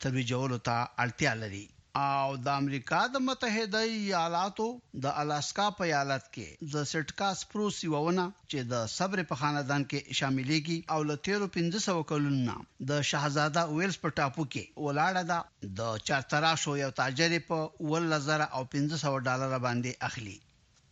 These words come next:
دا ونه یو سل اتیا فوټه لوړه ده او که څه هم چې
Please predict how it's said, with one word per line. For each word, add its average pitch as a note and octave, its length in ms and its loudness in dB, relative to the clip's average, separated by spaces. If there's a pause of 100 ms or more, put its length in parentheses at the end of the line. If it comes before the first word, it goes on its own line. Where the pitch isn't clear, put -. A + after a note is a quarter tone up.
(260)
دا C#3+ 140 6 (100)
ونه E3 260 2 (280)
یو D#3+ 180 2
سل D#3+ 220 -2
اتیا D3+ 360 -2
فوټه D#3+ 260 -2 (260)
لوړه C3+ 340 2
ده F2+ 80 -6 (280)
او C#3+ 200 0
که D3+ 80 -2 (100)
څه - 140 -8
هم F#3+ 140 4 (120)
چې C3 140 -4